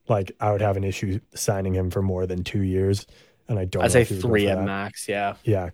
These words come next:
Speaker 1: 'cause he's thirty-three.
Speaker 2: And he's
Speaker 1: But
Speaker 2: a little bit of a broken man. Little bit.
Speaker 1: Yeah. I, I would prefer John Klingberg, but in terms of a mentorship role,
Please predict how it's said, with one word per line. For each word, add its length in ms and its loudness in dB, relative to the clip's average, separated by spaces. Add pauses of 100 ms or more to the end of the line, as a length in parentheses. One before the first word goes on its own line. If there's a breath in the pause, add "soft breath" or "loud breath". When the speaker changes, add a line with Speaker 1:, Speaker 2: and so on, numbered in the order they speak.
(120)
Speaker 1:
'cause 120 2
he's 140 -2
thirty-three. 840 -2 (1400)
Speaker 2:
And 80 6
he's 160 10
Speaker 1:
But 60 10
Speaker 2:
a 20 10
little 260 12
bit 120 6
of 80 4
a 60 2
broken 380 -2
man. 300 -8 (320)
Little 220 6
bit. 220 -4 (640)
Speaker 1:
Yeah. 300 2 (300)
I, 140 8
I 140 6
would 160 6
prefer 440 6
John 260 6
Klingberg, 640 2
but 260 0 (120)
in 100 2
terms 260 2
of 100 6
a 60 6
mentorship 600 2
role, 380 8